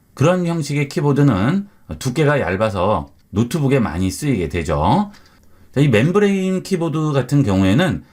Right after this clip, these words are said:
아, 가격대가 높은 키보드도 있고 저렴한 키보드도 있습니다. 편차가 굉장히 큽니다. 자, 이것도 일종의 멤브레인 키보드인데요. 이렇게 필름이 눌려서 키값이 컴퓨터로 들어가는 방식인데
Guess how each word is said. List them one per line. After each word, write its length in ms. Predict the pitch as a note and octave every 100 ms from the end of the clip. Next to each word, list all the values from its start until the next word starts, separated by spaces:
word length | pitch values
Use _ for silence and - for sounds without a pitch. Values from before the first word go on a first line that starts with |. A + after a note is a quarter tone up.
| _ -
아, 180 | E2
가격대가 960 | - - C3 F#3 E3+ C3 F#2+ G#2+ D#2 C2+ - -
높은 380 | G#2+ B2 A3 G3+
키보드도 500 | F3+ C3+ A#2+ C3 B2
있고 480 | D2 - E3+ - -
저렴한 460 | - C3 D#3 A#2+ G#2
키보드도 440 | F3 C#3+ A2+ G2+
있습니다. 540 | F2 F2+ G#2+ E2+ D2 - - _ -
편차가 420 | G3+ G3+ F#3 E3
굉장히 400 | G2 F#2 A2 -
큽니다. 460 | - F#3 G2 D2 - _
자, 100 | -
이것도 640 | A2+ D3+ F3+ - G2+ C#3 G#3
일종의 640 | A2+ A#2+ C3 C3 D#3+ F2
멤브레인 760 | F2 A#2 B2+ C3 B2 A#2+ A#2 A2
키보드인데요. 640 | - G2+ F2+ F2 D3 D2 - _ _
이렇게 320 | - A#2+ C3+ -
필름이 600 | B3 B3 A#3+ E3 C#3+ A#2+
눌려서 640 | F#2+ A#2+ A#2+ - A#2+ D2+ _ - _ -
키값이 540 | - G#3 D#3 - C#3
컴퓨터로 440 | - G3+ G3+ D3+ C#3
들어가는 440 | A#2+ B2 A#2+ A#2+
방식인데 720 | F#2 F2+ G2 F2+ G2 C#3+ D2+